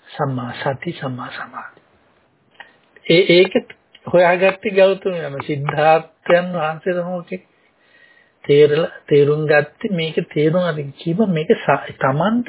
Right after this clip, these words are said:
තේරෙන්න පටන් ගන්නවා. අයං කෝකස්සප මග්ගෝ අයං පටිපදා.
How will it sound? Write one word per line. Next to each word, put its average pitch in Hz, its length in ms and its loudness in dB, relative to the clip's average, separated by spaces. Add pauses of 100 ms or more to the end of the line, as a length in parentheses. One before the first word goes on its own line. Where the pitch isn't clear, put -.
(160)
තේරෙන්න 202 460 4
පටන් 131 440 -2
ගන්නවා. - 440 -20 (1040)
අයං 185 380 2
කෝකස්සප 139 720 0
මග්ගෝ 147 1700 -4
අයං 139 300 -4
පටිපදා. 131 600 -8